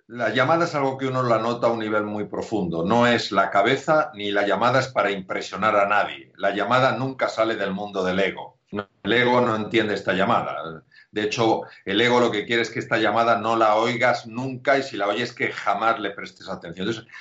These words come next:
tú notas que sale de un lugar muy íntimo. Yo físicamente lo no-, lo, lo noto mucho a nivel del abdomen, donde está el cerebro entérico. Entonces, es una, es una sensación,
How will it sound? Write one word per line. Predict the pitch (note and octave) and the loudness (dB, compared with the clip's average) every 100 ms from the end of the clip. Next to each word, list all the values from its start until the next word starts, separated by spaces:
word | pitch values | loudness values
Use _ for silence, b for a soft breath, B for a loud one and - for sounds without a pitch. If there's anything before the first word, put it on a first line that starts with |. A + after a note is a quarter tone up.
| B - | B 0
tú | C3+ | 2
notas | D3+ D#3+ - | 4 2 0
que | C3+ | -2
sale | B2+ D#3 C#3+ | 2 2 2
de | |
un | C#3 | 0
lugar | C#3 B2+ B2+ A#2+ | 0 2 2 2
muy | B2+ | -4
íntimo. | A#2 A2 F#2+ G2+ - b _ | -6 -8 -8 -10 -12 b _
Yo | C#3 | -2
físicamente | C#3 D#3 C#3 B2+ B2+ D3 D3+ D3+ C#3+ - | -2 -4 -2 0 0 0 -2 -2 -4 -4
lo | A2+ A2+ | -2 -2
no-, | A2 A2+ A#2 | 0 -4 -2
lo, | A#2 - - _ - F#2 _ | -2 -4 -8 _ -20 -20 _
lo | A2 A#2 | 0 2
noto | C#3+ C#3+ | 4 2
mucho | C3+ C#3 D3 | 2 0 2
a | B2 | 2
nivel | A#2+ B2+ | 4 4
del | B2 A2 | 6 4
abdomen, | G2+ A2+ F#2+ E2+ - _ b b b - | 4 2 2 -4 -12 _ b b b -6
donde | A2 | -4
está | B2 C3 | 2 2
el | |
cerebro | B2 B2 B2+ A#2+ | 2 2 2 2
entérico. | A2 G2 A2 F2 - D#2 | 0 -2 -6 -6 -10 -14
Entonces, | E2+ A2+ A#2+ B2+ | -8 -6 -6 -4
es | |
una, | D3 C#3 - B B - | 0 0 -2 B B -8
es | |
una | C3+ D3 | 0 0
sensación, | - D#3 A#2+ A2+ - G#2+ - C3 C#3 F3+ F#3+ | 0 -2 -4 -4 -4 -6 -4 0 2 2 -2